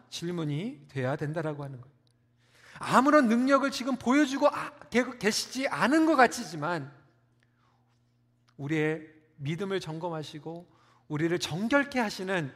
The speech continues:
그 주님의 손길을 붙잡을 수 있을 때, 우리는 다시 한번 믿음을 회복할 수 있다라고 하는 것이죠.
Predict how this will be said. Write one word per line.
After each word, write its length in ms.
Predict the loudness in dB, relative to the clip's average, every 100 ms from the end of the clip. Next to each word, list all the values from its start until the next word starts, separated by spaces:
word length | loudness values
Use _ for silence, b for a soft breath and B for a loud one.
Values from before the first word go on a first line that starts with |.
| B B
그 120 | -8
주님의 680 | -8 -8 -4 -2 -2 -2 -4 -12 _ _ -18
손길을 960 | -8 -6 -6 -4 -2 -2 -4 -10 _ -14
붙잡을 520 | -14 0 0 2 -4
수 340 | -8 -10 -10 -8
있을 340 | -8 -8 -12 -8
때, 260 | -8 -8 -14 _ _ _
우리는 260 | -8 -6 -6
다시 300 | -8 -6 -4
한번 400 | -4 -4 -6 -8 b b b -10
믿음을 680 | -8 -4 -4 -4 -4 -8 -10 -8
회복할 380 | -8 -6 -6
수 440 | -8 -8 -8 -8 -10 -10
있다라고 760 | -8 -4 -4 -4 -6 -12 -14 _
하는 240 | -10 -8
것이죠. 360 | -10 -14 -20